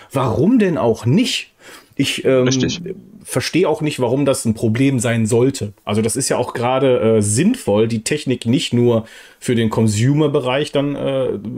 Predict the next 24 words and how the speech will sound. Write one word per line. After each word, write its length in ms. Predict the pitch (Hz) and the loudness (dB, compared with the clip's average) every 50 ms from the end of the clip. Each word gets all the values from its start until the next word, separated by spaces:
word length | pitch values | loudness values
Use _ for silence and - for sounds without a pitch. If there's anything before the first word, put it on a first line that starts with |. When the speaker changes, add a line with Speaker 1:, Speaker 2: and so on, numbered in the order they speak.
| 104 - 113 | -8 -8 -8
Speaker 1:
vorzuhalten, 840 | - - - 113 113 123 - - 113 110 127 127 135 127 - 123 | -6 -2 -2 -2 -2 -2 -2 -2 -2 0 0 -2 -2 0 0 0
sondern 240 | 110 123 120 120 113 | 2 2 2 4 2
natürlich 580 | 107 107 101 - - - 262 233 120 107 - - | 2 2 0 -2 0 0 2 2 2 0 -2 -4
auch, 360 | 85 90 92 104 147 151 - - - - - _ | -2 0 0 0 0 0 -4 -10 -20 -20 -12 _
das, 240 | - 110 110 110 - | -2 0 0 0 0
äh, 200 | - 117 117 113 | 0 0 0 0
professionellen, 1000 | 107 - - - 113 - 131 117 - - 123 107 107 110 113 120 127 131 131 131 | -2 -4 -4 -4 -2 0 -2 0 0 0 2 2 4 4 4 2 2 2 2 0
äh, 140 | 90 104 120 | 0 0 0
Unternehmen 540 | 120 - 131 127 - 123 101 110 113 120 123 | 2 2 2 2 2 2 2 2 2 2 0
zur 140 | - 120 107 | -2 -2 -2
Verfügung 380 | 113 110 107 156 240 285 226 - | 0 0 2 4 4 2 2 2
zu 120 | - 107 | 0 -2
stellen 320 | 101 - - 95 104 113 | -2 -2 0 0 0 2
und 60 | 117 113 | 2 0
natürlich 280 | 113 107 - 117 107 | 0 0 0 0 0
damit 220 | - 101 98 101 - | 0 0 -2 -2 -2
auch 180 | - - - | -4 -6 -6
Kohle 360 | - - - 156 220 220 127 | -4 -2 0 2 2 2 0
zu 160 | - - - 101 | 0 -2 -2 -2
machen. 400 | 92 98 92 - 95 92 104 - _ _ _ | -2 -4 -6 -6 -8 -10 -12 -14 _ _ _
Natürlich. 520 | 104 95 - - 190 180 98 78 - - - - - - - - - - _ | -6 -4 -2 0 0 0 0 -2 -6 -10 -16 -20 -20 -20 -20 -20 -20 -18 _
Und 80 | - 107 | -4 -2
das 140 | 120 117 - | -2 0 0
ist, 180 | 143 - - | -2 -2 -4